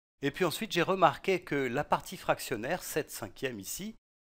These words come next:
était plus grande que un, donc je l'ai réécrite comme une unité et puis une fraction.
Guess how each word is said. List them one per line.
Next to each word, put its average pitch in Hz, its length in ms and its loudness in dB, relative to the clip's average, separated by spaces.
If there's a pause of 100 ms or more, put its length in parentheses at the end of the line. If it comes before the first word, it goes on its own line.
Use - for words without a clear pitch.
était 160 200 2
plus 208 200 -6
grande 180 260 2
que 160 220 0
un, 104 160 0
donc 131 260 -8
je 147 60 -10
l'ai 175 120 0
réécrite 185 540 -4
comme 139 300 2
une 226 160 0
unité 175 720 -2
et 190 100 4
puis 185 500 -6
une 139 200 -4
fraction. - 580 -4